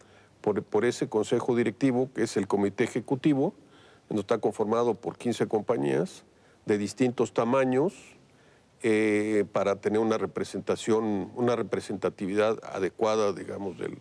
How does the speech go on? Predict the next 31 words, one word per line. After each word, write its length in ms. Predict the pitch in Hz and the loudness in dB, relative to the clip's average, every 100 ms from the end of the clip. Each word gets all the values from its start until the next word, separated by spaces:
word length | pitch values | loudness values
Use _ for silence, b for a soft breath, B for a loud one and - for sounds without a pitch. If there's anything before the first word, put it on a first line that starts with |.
| - | -14
del, 360 | 85 82 - - | -12 -10 -12 -8
del 140 | 101 | -8
conjunto 520 | - 95 - 120 113 110 | -2 -2 0 -2 0 0
de 60 | |
los 240 | 101 98 104 | 0 -2 -6
asociados. 680 | - 113 147 143 180 - - B B B B B - | -8 -2 0 2 0 -6 -20 B B B B B 0
Y 80 | |
ya 140 | 170 190 | 4 4
de, 120 | 190 143 | 2 2
la 140 | 143 | 0
estructura 460 | 139 - 131 180 165 | 0 -2 0 2 2
interna 540 | 160 175 156 151 147 | 2 2 4 2 2
de 180 | 117 131 | 2 2
amis 240 | 151 147 135 | 4 2 0
está 180 | 139 | -2
conformada 580 | 127 123 - 110 127 131 | 0 -2 0 2 2 2
por, 380 | - 110 98 95 B B B B - | 2 0 0 -4 B B B B -2
por 140 | 120 | 2
una 120 | 139 | 2
serie 320 | 131 143 135 | 2 2 2
de 160 | 120 107 | 2 0
comités 1000 | - 110 113 98 - 127 127 - - - - b b b _ | 0 0 0 -4 0 2 0 -4 -12 -16 -20 b b b _
de, 120 | - | -4
que, 160 | - 101 - - - | -4 -8 -10 -16 -4
que, 200 | 123 107 | -2 -2
que, 240 | - 104 - - | -2 -2 -2 -2
que 120 | 107 | 0
ven 400 | 123 143 139 135 - - - | 2 2 0 -4 -12 -10 -2
por 160 | 107 | 0
especialidad, 920 | 101 - 120 - 113 107 104 104 110 98 | 0 -2 -4 0 0 0 0 0 0 -2
¿no? 280 | 95 160 | -2 -4